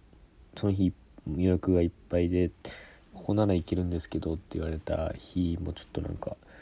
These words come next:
予定があって行けなくて、で、二週間前ぐらいに電話したら、なんかその日は、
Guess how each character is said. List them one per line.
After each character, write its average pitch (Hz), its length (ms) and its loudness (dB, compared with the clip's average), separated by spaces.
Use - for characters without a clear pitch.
予 87 120 0
定 87 180 4
が 82 180 6
あ 82 40 6
っ 87 60 2
て 87 300 4
行 82 240 -4
け - 80 -14
な - 80 -6
く - 160 -12
て、 - 420 -4
で、 - 60 -12
二 95 180 0
週 101 320 6
間 104 500 0
前 101 240 4
ぐ 92 80 2
ら 87 80 2
い 87 60 -2
に 87 80 -4
電 90 340 -4
話 87 140 -2
し - 100 -10
た 87 160 0
ら、 87 380 2
な 98 80 0
ん 92 40 -2
か 92 60 -4
そ - 140 -4
の 117 60 0
日 139 220 0
は、 120 380 2